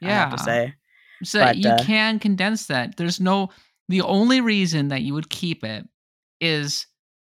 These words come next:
Speaker 2: because people might pitch a fit and say that, like, they're not getting their money's worth, in which case, just keep the original too, whatever.
Speaker 1: Yeah,
Speaker 2: But
Speaker 1: yeah.
Speaker 2: include the,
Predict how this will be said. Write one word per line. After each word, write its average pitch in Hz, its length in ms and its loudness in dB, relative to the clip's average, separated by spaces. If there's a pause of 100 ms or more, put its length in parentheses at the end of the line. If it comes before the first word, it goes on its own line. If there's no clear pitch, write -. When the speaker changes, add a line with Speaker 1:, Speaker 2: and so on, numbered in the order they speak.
(300)
Speaker 2:
because 165 340 -2
people 190 240 -2
might 175 240 0
pitch - 240 -6
a 151 40 -4
fit 139 340 -2
and 127 140 -4
say 123 420 -2
that, 117 340 -6
like, 113 300 -10
they're 127 160 -6
not 135 200 0
getting 143 240 -2
their 139 120 0
money's 139 440 0
worth, 143 200 -4 (260)
in 196 60 0
which 220 180 0
case, 220 260 -2
just - 300 -6
keep 285 240 -4
the 269 100 0
original 226 400 2
too, 185 320 0
whatever. 139 760 0 (180)
Speaker 1:
Yeah, 170 380 4
Speaker 2:
But 190 120 -2
Speaker 1:
yeah. 135 280 2
Speaker 2:
include 233 720 2
the, 190 560 2